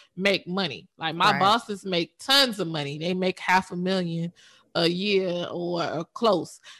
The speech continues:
Speaker 1: These people don't even live great. And they, and they, like, some of them live out on the outskirts, but, um, two of them live in Manhattan, and they ain't even living great. So I'm like, I, I remember, like,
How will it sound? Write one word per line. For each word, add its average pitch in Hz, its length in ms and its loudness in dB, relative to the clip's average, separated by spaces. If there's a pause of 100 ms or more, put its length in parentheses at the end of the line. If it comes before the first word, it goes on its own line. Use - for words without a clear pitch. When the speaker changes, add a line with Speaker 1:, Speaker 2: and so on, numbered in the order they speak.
(260)
Speaker 1:
These 311 300 6
people 320 200 6
don't 240 140 4
even 196 160 2
live 175 220 2
great. 160 320 -4 (180)
And 190 100 0
they, 214 220 2
and 214 160 -8
they, 254 220 4
like, 226 240 2
some 330 280 2
of 320 60 4
them 311 300 6
live 269 580 2
out 214 300 2
on 220 140 2
the - 60 2
outskirts, 269 600 4
but, 214 240 0
um, 185 400 0 (180)
two 311 180 0
of 294 100 0
them 254 160 -2
live 226 380 4
in 202 180 2
Manhattan, 202 640 4 (520)
and 247 600 -2
they 277 140 8 (160)
ain't 349 140 6
even 302 180 4
living 269 300 4
great. 196 340 4 (240)
So 320 140 -2
I'm 453 260 4
like, 302 400 8 (100)
I, 330 200 4
I 339 80 4
remember, 349 360 2
like, 247 220 4